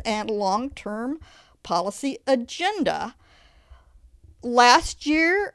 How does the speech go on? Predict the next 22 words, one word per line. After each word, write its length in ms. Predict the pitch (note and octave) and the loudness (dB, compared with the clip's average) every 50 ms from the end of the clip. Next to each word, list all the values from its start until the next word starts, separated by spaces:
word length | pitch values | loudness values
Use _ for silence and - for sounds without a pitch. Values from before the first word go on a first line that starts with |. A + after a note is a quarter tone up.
| _ _ - | _ _ 0
a 100 | A#3 A#3 | 0 2
task 500 | - - C#4+ C4+ C4 C#4+ D#4+ - - - | 4 2 4 4 4 2 2 -2 -8 -8
force, 380 | - D4+ D4 D4 D4+ - - - | -6 -4 -2 -2 -2 -4 -6 -8
including 540 | - A3+ A3+ - - B3+ B3 G#3 G#3 G3 F#3+ | -8 -8 -8 -6 -6 -4 -4 -4 -4 -4 -2
legislators, 880 | F#3 A3 C4 C4 D4+ C#4+ - D4 C4+ C#4 B3+ C#4 C4+ C4+ C4+ B3+ - | 0 0 0 -2 -2 -6 -4 -2 -2 0 0 -2 -4 -6 -6 -8 -8
law 300 | G#3 A3 A#3 B3 B3+ C4 | -4 -2 0 2 2 0
enforcement, 720 | C4+ B3+ - - C4 B3+ B3+ B3+ B3+ - B3 B3+ B3 A#3+ - | 0 -2 -4 -2 0 2 2 0 -2 -4 -4 -4 -4 -6 -6
policy 420 | - A#3 A3+ A#3+ A3+ - - A3 | -2 -2 0 0 -2 -2 0 0
experts, 520 | A#3 A3 C4+ - - A#3 A#3 A#3 - - - | 0 0 -4 -6 -4 -2 0 0 0 -2 -6
health 240 | - B3 B3 A#3+ - _ - | -4 -2 -2 -2 -4 _ -20
service 360 | - - C#4 B3 A#3+ A#3 A#3+ - | -8 -2 -2 -2 -2 -2 -6 -8
providers, 600 | - A#3+ A3 A#3 A#3 A#3+ B3 A#3 B3 B3 A#3+ - - - - - _ | -8 -6 -2 2 2 2 4 2 2 0 -2 -8 -18 -20 -20 -14 _
and 160 | A3 G#3+ G#3 | -6 -4 -2
business 400 | G3 D4 D#4+ - - D4+ C#4 - | -2 -2 -2 -2 -4 -6 -6 -2
leaders, 460 | A#3 A3 G#3 G3 G#3 A3+ C4 C#4 - - _ - - - - _ _ _ | -2 0 0 0 0 -2 -2 -4 -10 -18 _ -20 -20 -20 -20 _ _ _
studied 760 | - - - - C4+ C4+ C#4 C#4+ E4+ F4 F4+ D4+ B3+ A3+ G#3+ | -14 -12 -2 2 4 4 6 4 4 2 0 0 -4 -4 -4
the 240 | C4 C4 B3 A#3 A3+ | -2 -2 0 2 2
Oklahoma 460 | B3 B3 B3+ B3+ B3+ C#4+ A#3+ B3 A#3+ | 2 2 2 0 -2 0 0 -2 -4
criminal 480 | - - B3+ B3+ B3 B3 B3+ B3+ A#3+ | -4 -4 -4 -2 -2 -2 -2 -2 -2
justice 440 | G#3+ - B3 G#3+ A3+ - - G#3+ - | -2 0 0 -2 -2 -2 -6 -8 -8
system 500 | - - G#3 G3+ G#3 - - C4+ C4 B3 - - | -8 -8 -8 -8 -6 -4 -4 -4 -4 -4 -6 -8
and 400 | A3+ G#3+ G#3 G3+ G3+ G3+ G#3 | -6 -6 -4 -4 -6 -6 -8